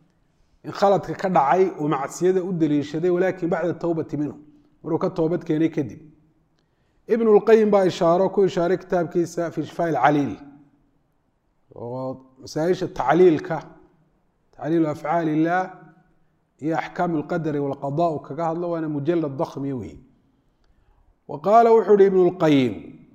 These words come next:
"Innahu lam yadfac, kuma riixin qadarka bilqadari, qadarka xaqan xaq." Oo xaq ku waajibay oo uu dayacay,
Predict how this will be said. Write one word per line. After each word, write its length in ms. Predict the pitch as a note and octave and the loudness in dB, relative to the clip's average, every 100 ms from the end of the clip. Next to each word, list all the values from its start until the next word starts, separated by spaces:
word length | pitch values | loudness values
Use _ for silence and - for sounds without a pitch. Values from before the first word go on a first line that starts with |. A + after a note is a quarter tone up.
| _ _ _ _ _ _ _ - | _ _ _ _ _ _ _ -12
"Innahu 320 | D#3 A3 G3+ | -8 0 2
lam 180 | F#3 E3 | 2 2
yadfac, 640 | E3+ F3 F3 - C#3 - - - _ _ _ _ _ _ _ _ _ _ _ _ _ | 2 0 -2 0 0 0 -10 -20 _ _ _ _ _ _ _ _ _ _ _ _ _
kuma 240 | - G3+ B3 G3 E3+ - | -6 -2 -2 -4 -10 -16
riixin 640 | C3 D#3+ F#3 F3+ - G#3+ A3 F3+ | -8 -2 2 0 -2 -4 -4 -2
qadarka 600 | G#3 E3+ E3 C#3+ - D#3+ | -4 -2 -4 -4 -8 -4
bilqadari, 600 | D#3+ D#3+ G#3 F3 E3 D#3 | -4 -2 -4 -2 -2 -4
qadarka 440 | F#3 F3 D#3+ - C#3 | -4 -4 -6 -8 -10
xaqan 440 | - C3+ - B2+ | -10 -14 -12 -14
xaq." 240 | - - - _ _ _ _ _ _ _ _ _ _ _ _ | -12 -14 -14 _ _ _ _ _ _ _ _ _ _ _ _
Oo 100 | D3 | -10
xaq 260 | C3+ - G#3 - | -8 -4 -6 -6
ku 120 | A#3 A3 | -2 2
waajibay 640 | F3+ D3+ - E3 F#3+ G3+ F#3 - | 2 -2 -6 -2 0 0 -4 -12
oo 140 | - F#3 | -8 -6
uu 100 | F3 | -6
dayacay, 680 | D3+ D3 D3 D3 A2+ A#2 C3 | -6 -4 -2 -2 -2 -2 -4